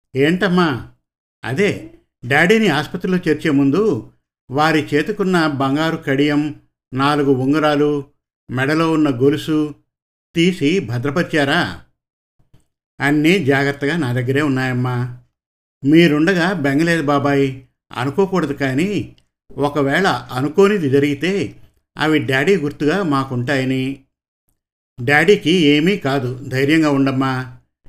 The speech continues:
చెప్పాడు ఆనంద్. "అలాగే బాబాయ్, అన్నయ్యతో మాట్లాడతాను," చెప్పింది సుధా.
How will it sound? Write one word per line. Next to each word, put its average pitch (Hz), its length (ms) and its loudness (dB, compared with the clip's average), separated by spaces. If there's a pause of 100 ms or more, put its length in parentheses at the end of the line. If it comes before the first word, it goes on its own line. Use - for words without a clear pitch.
(260)
చెప్పాడు 151 360 -2
ఆనంద్. 127 440 -4 (420)
"అలాగే 156 320 0
బాబాయ్, 143 560 -2 (200)
అన్నయ్యతో 156 460 -2
మాట్లాడతాను," 127 720 -6 (480)
చెప్పింది 143 460 0
సుధా. 123 480 -6